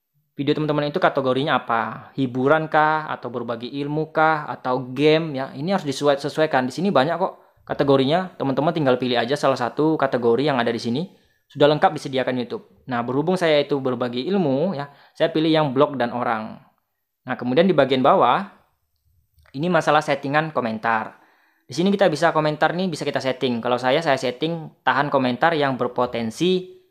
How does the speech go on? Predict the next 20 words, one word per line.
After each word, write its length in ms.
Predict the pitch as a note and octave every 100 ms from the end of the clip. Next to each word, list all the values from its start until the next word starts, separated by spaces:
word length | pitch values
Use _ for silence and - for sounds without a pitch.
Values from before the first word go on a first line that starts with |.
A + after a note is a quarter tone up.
| _ _
ti-, 240 | - C#3 B2+ _ _ _ _
berpons-, 480 | C3 B2+ C3+ B2 C#3
berpotensi 640 | A#2+ C3 C3+ B2+ B2 B2 F3
tidak 240 | C#3+ B2
sopan 320 | A#2+ B2 D3+
agar 320 | D3+ B2+ B2+ A#2
ditinjau. 720 | A#2 A#2+ A#2 A2+ G#2+ - -
Di 80 | B2
sini 160 | C#3
ada 480 | C#3+ A#2+ A2+ A2+ A#2+ _ _ _
empat 240 | C#3 C#3 C#3
ya. 100 | A#2+ - _ _ _ _ _
Kalau 160 | D#3
saya 160 | D#3+ E3+
izinkan 320 | D#3 E3 D#3+
semua 240 | D#3 D#3+ D3+
komentar, 560 | E3+ F#3+ C3 B2 D3+
nanti 240 | D3 C#3 F#3
komentar-komentar 640 | F#3 D#3 D3+ C#3 C3 C3
negatif 480 | B2+ A#2+ A#2 -